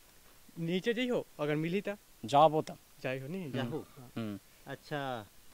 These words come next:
Speaker 3: तो यहाँ, अ, ये जो पहाड़ी में का का, अ, सामान तुमन ला मिल जाते, राशन पानी के ला पूछते?
Speaker 1: आ, सोसाइटी ले चावल मिलते?
Speaker 2: मिलते, कोनो घाई के देते, कोनो घाई के खाद दो है अपन में।
Speaker 1: अच्छा।
Speaker 3: कतका, कतका मिलते?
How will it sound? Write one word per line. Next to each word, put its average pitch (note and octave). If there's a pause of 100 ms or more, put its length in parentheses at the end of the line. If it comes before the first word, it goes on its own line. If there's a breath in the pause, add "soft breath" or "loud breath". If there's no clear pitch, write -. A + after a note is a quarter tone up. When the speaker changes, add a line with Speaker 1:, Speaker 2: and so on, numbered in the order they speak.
(220)
Speaker 3:
तो D#3
यहाँ, D#3+
अ, C#3+
ये D#3
जो D#3
पहाड़ी D3
में F3+
का E3
का, E3 (200)
अ, C3+
सामान D3
तुमन E3
ला D#3
मिल D#3
जाते, C#3+
राशन B2+
पानी B2+
के B2
ला A#2+
पूछते? - (460)
Speaker 1:
आ, D#3+
सोसाइटी A3
ले A#3+
चावल B3
मिलते? A#3+ (960)
Speaker 2:
मिलते, E3
कोनो G3
घाई F3
के F3
देते, E3
कोनो E3+
घाई D3+
के D3
खाद -
दो E3
है D3+
अपन C#3+
में। B2+ (180)
Speaker 1:
अच्छा। C3+ (160)
Speaker 3:
कतका, C#3+
कतका D#3
मिलते? E3